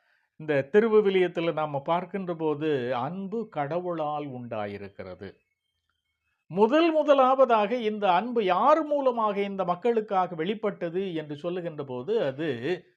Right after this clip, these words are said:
இயேசு பெருமானினுடைய அன்பு தான் சிலுவையிலே வெளிப்பட்டது என்பதை காட்டுகின்றோம். இதற்கு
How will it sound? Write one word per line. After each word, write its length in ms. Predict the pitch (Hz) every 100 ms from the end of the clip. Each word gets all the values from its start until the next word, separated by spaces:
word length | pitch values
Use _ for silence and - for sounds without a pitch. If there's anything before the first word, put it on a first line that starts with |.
| _ _ -
இயேசு 400 | 185 247 - 247
பெருமானினுடைய 960 | 233 214 202 185 180 165 156 147 139
அன்பு 460 | 135 131 175 170 151
தான் 240 | 151 156 147
சிலுவையிலே 680 | 202 208 185 170 147 135 120
வெளிப்பட்டது 880 | 127 135 135 117 110 104 117 101 _ _ _ _ -
என்பதை 640 | 123 120 117 135 123 98 _ _ _ _ 143
காட்டுகின்றோம். 540 | 143 135 120 113 113
இதற்கு 680 | 147 160 147 139 120 95